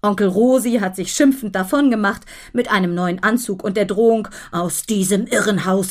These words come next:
auszuziehen, ein für alle Mal und überhaupt ganz endgültig. <laughs> Papa hat seinen Morgenmantel fester gegürtet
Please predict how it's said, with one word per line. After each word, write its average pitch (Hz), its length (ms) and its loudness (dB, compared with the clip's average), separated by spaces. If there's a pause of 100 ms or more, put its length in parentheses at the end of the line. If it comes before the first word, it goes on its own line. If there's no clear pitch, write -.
auszuziehen, 247 880 0
ein 294 180 2
für - 220 -4
alle 220 180 2
Mal 233 360 4 (180)
und 277 120 0
überhaupt 254 380 2
ganz 202 240 0
endgültig. 320 600 2 (420)
<laughs> - 80 -20 (580)
Papa 262 360 4
hat 202 160 2
seinen 196 260 2
Morgenmantel 202 640 2
fester 208 360 -4
gegürtet 247 560 -2